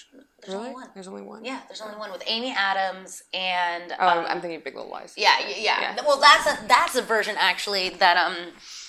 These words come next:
Speaker 1: probably could have done without the <laughs> second season, you know?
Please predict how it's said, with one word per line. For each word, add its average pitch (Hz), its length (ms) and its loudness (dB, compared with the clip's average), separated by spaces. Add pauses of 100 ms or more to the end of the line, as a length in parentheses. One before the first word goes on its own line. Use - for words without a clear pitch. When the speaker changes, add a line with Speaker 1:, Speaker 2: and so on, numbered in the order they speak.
(640)
Speaker 1:
probably 190 380 -2 (280)
could 220 140 -10
have 190 140 -10
done 196 180 -2
without 214 240 4
the 208 60 -4
<laughs> - 100 4
second - 260 2
season, 262 600 6 (500)
you 214 100 -6
know? 220 280 4